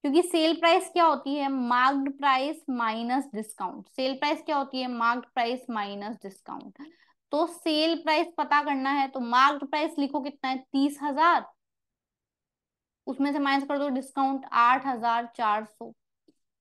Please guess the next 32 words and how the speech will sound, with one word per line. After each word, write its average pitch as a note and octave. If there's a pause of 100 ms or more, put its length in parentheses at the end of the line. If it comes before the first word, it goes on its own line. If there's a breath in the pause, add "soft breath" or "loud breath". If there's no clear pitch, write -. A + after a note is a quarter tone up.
तो C4+
कितना C#4+
हो D4
जाएगा? C4+
आठ C4+
हजार D4
पहले C#4
माइनस C4+
करोगे C4+
तो C4+
ये B3+
कितना C4+
हो C#4
जाएगा? G#3+
ये G#3
हो A3
जाएगा A3+
बाईस A3+
हजार, A#3
और A3
बाईस A3
हजार C4
में B3+
से C4+
भी C4
चार A#3+
सौ C#4
माइनस C4
करोगे C4+
तो C#4
इक्कीस -
हजार G#3+